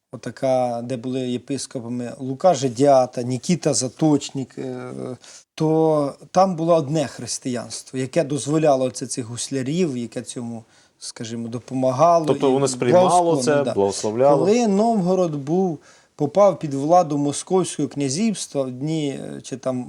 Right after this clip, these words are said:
Speaker 1: держави Московської, в дні Івана третього,
Speaker 2: Мгм.
Speaker 1: і, е, Московсь-, і Новгородська церква втратила свою незалежність,
Speaker 2: Мгм.
Speaker 1: то церква офіційно дуже переслідувала і забороняла оце гуслярство.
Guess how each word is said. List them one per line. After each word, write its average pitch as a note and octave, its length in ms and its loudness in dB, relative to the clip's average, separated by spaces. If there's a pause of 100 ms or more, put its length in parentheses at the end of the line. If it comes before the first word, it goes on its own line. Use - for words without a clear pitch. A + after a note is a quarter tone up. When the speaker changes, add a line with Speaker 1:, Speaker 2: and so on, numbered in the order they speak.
(100)
Speaker 1:
держави D3 500 2
Московської, C3+ 600 -6
в B2 40 -8
дні D3 180 -6
Івана C#3+ 400 0
третього, D#3+ 600 0 (140)
Speaker 2:
Мгм. A2 280 -4 (220)
Speaker 1:
і, D3+ 220 0
е, C3+ 140 -2 (300)
Московсь-, D3+ 600 -6
і D3+ 220 0
Новгородська D#3 640 0
церква D3+ 340 0
втратила C#3 560 0
свою C#3 440 -4 (140)
незалежність, C#3+ 960 0 (140)
Speaker 2:
Мгм. A2 320 -4
Speaker 1:
то D3 100 -4
церква F#3 720 2 (200)
офіційно F#3+ 800 -2
дуже D3+ 320 -2
переслідувала F3 1040 -2
і E3 100 -6
забороняла C#3+ 840 0
оце C#3 380 -6
гуслярство. C#3 880 -4